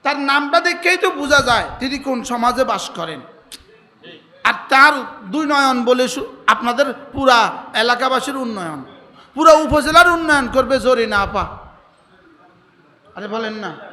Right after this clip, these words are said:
জরিনা আপা এলাকার কি করবে বলেন? উন্নয়ন করবে। আচ্ছা, এই বেটি জরি-, এই বেটি কিসের উন্নয়ন করবে আমাদের? এটা বুঝাইয়া কন না,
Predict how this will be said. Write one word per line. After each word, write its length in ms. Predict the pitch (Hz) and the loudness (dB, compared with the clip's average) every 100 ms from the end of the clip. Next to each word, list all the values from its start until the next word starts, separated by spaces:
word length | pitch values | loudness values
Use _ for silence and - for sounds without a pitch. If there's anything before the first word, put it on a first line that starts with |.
| - - - - 247 - 254 - - - - - | -20 -18 -16 -16 -16 -14 -14 -12 -12 -12 -12 -8
জরিনা 320 | 269 277 277 | -6 -4 -4
আপা 200 | 277 349 | -2 0
এলাকার 380 | 294 269 269 311 | 0 0 -2 -2
কি 160 | 302 | -4
করবে 300 | 269 285 254 | -4 -6 -4
বলেন? 280 | 226 277 214 135 - - - | -6 -6 -8 -12 -18 -18 -10
উন্নয়ন 420 | 285 269 247 220 180 | -8 -6 -6 -8 -10
করবে। 280 | 208 202 180 - - | -10 -10 -14 -14 -6
আচ্ছা, 340 | 254 262 349 | -4 2 4
এই 80 | 330 | 4
বেটি 300 | 320 311 311 | 2 0 -2
জরি-, 340 | 233 294 294 466 | 0 0 0 -2
এই 140 | 311 | -2
বেটি 260 | 311 302 294 | -2 -2 -6
কিসের 340 | 302 - 349 | -6 -4 -2
উন্নয়ন 380 | 339 294 254 196 | -4 -4 -6 -6
করবে 240 | 214 202 | -8 -6
আমাদের? 300 | 190 175 165 156 - - _ _ _ _ _ _ - | -6 -6 -10 -16 -20 -20 _ _ _ _ _ _ -12
এটা 120 | 262 | -10
বুঝাইয়া 400 | 269 262 311 320 | -8 -2 2 2
কন 260 | 311 254 240 | 2 -4 -6
না, 180 | 214 | -6